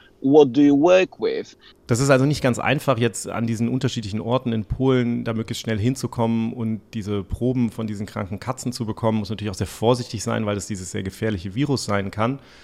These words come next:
Speaker 2: Und, ähm, tatsächlich gelingt es dieser Gruppe von, von Forschern um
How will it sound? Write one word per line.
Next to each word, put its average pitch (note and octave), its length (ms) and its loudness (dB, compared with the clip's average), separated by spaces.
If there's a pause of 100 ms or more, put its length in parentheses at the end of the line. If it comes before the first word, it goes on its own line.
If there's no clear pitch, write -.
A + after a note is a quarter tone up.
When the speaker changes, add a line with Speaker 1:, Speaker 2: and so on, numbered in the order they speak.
(460)
Speaker 2:
Und, C3 420 2
ähm, A#2+ 360 2
tatsächlich C3+ 460 -2
gelingt B2 280 0
es A#2+ 80 -2
dieser A2 220 -2
Gruppe A2 340 -4
von, G2+ 640 -4
von G#2 160 -8
Forschern A2+ 480 -2
um G#2+ 320 -4